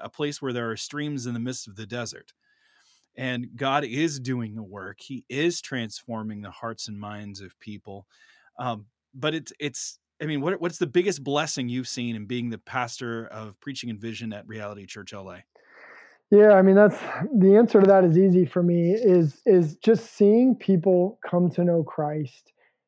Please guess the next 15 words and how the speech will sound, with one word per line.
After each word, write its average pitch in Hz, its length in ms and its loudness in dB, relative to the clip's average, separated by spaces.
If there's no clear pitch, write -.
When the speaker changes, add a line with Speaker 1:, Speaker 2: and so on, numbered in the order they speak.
Speaker 2:
who, 175 420 4
and, 196 240 4
and 202 180 4
what 214 260 6
we 247 140 6
always 208 260 6
say 185 240 4
is 170 160 4
that 180 200 4
we 214 140 4
wanna 233 240 4
see 196 200 2
people 190 300 2
who 165 160 4
are 151 100 -2